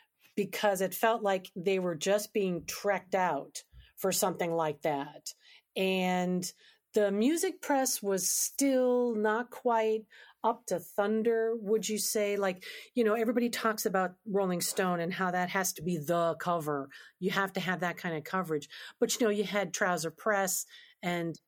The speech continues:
uh, Cream and Crawdaddy and a couple of, uh, you know, local powerhouse in major metro areas at the time. But the thing of it is, is too, is that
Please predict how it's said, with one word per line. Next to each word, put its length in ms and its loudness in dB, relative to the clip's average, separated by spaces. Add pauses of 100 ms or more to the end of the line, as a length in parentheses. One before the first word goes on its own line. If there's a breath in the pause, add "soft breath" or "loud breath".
(220)
uh, 80 -4
Cream 720 0
and 300 -2
Crawdaddy 920 0 (1080 loud breath)
and 380 2
a 60 0
couple 340 0
of, 300 -4
uh, 400 0
you 120 -2
know, 240 -2
local 380 -2
powerhouse 960 -2
in 180 0
major 300 0
metro 680 -2 (320 loud breath)
areas 500 0
at 120 -6
the 80 -8
time. 460 -6 (560 loud breath)
But 400 2 (600 soft breath)
the 140 -2
thing 240 2
of 100 0
it 120 2
is, 320 2
is 200 -4
too, 360 0
is 160 -2
that 380 -2